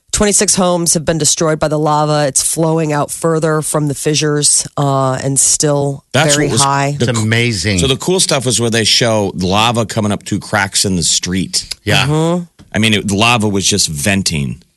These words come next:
Speaker 3: That thing's
Speaker 1: Yeah.
Speaker 3: always erupting, too, isn't it? Just not on this level because of the earthquake.
Speaker 2: This is a pretty
Speaker 3: You
Speaker 2: big one. This is
Speaker 3: know?
Speaker 2: the first big one in a while.
Speaker 3: Okay, all right. The, the footage is just, it's breathtaking.
Speaker 2: But I mean, I, I,
Speaker 3: You know.
Speaker 2: sad.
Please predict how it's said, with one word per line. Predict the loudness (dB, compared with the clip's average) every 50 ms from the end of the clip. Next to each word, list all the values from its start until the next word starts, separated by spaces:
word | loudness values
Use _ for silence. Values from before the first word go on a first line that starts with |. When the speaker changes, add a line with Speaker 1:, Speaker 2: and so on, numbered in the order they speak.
| _ -4
Speaker 3:
That | -4 -2
thing's | 0 0 0 2 2
Speaker 1:
Yeah. | 2
Speaker 3:
always | 2 2 2 2 2 2
erupting, | 2 2 0 0 0 -2 -2 -4 -4 -2
too, | -2 -2 0 0 0
isn't | 0 0 0 -2
it? | -2
Just | -2 -2 0 0
not | 0 2
on | 2 0 0
this | 0 -2 0
level | 0 0 2 2 2 0
because | -2 -2 -2 -2 -2 -2
of | -2 -2
the | 0 0
earthquake. | 0 -2 -2 -2 -2 -2 0 0 0 -2 -6 -12 -18 _ _ _ _ _ _ _ -4
Speaker 2:
This | -2 0 2 2
is | 2
a | 0 0
pretty | 2 2 2 2
Speaker 3:
You | 2
Speaker 2:
big | 2 2
one. | 2 2
This | 2 2
is | 2
Speaker 3:
know? | 0
Speaker 2:
the | 0
first | 0 -2 -2 -2
big | -2 -2 0
one | 0 0 0 0
in | 0
a | 0 0
while. | -2 -2 -2 0 0 0 0
Speaker 3:
Okay, | 0 0 -2 -2 -2 -2 -4 -6
all | -6 -4 -4
right. | -2 -4 -4 -6 -6 -6
The, | -6
the | -6 -2 -2 0 0
footage | 2 2 2 2 2 0 0 -2
is | -4 -2 -2
just, | -2 -4 -4 -6 -6 -4
it's | -4 -4 -4 -4
breathtaking. | -2 -2 -2 -2 -2 -2 -2 -4 -2 -2 -2 0 2
Speaker 2:
But | 2 2
I | 2
mean, | 4 4 2 2
I, | 2 0 -2
I, | -2 -2 0
Speaker 3:
You | 0 0 0
know. | 0 0 0 0
Speaker 2:
sad. | 0 0 2 2 4 4 4 4 4 4 2 0 -2 -6